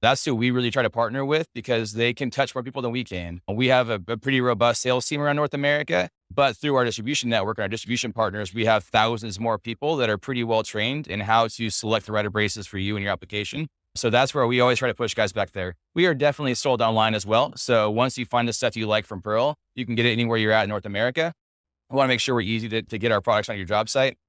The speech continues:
But again, you cannot replace those local distributors that really know what they're talking about and have, have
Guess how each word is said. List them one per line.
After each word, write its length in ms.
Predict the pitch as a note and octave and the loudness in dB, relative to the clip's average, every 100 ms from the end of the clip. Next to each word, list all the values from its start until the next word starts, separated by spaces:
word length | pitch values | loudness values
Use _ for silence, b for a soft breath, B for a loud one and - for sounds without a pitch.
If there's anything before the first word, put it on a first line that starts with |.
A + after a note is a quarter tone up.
| _ - | _ -2
But 180 | B2+ A2+ | 2 2
again, 200 | G#2+ G#2+ | 2 0
you 80 | |
cannot 320 | G#2 B2 A#2 G#2 | -2 2 2 2
replace 460 | G#2+ A2 G#2+ F#2 | -2 0 0 -2
those 220 | G#2+ G2+ F#2 | -2 -4 -4
local 240 | G2+ G2 | -8 -8
distributors 520 | F#2 - G#2 A2+ B2 | -10 -8 -6 -6 -6
that 100 | G2+ | -4
really 180 | G#2+ G#2+ | -2 2
know 160 | G2+ G2 | 2 2
what 100 | G2 | -2
they're 100 | F2+ | -2
talking 300 | G2 F#2+ G#2+ | -2 -2 -2
about 280 | G#2 A#2 G2+ | 0 0 0
and 100 | G2+ | -2
have, 140 | F#2+ | -2
have 300 | G#2 A2 | 2 2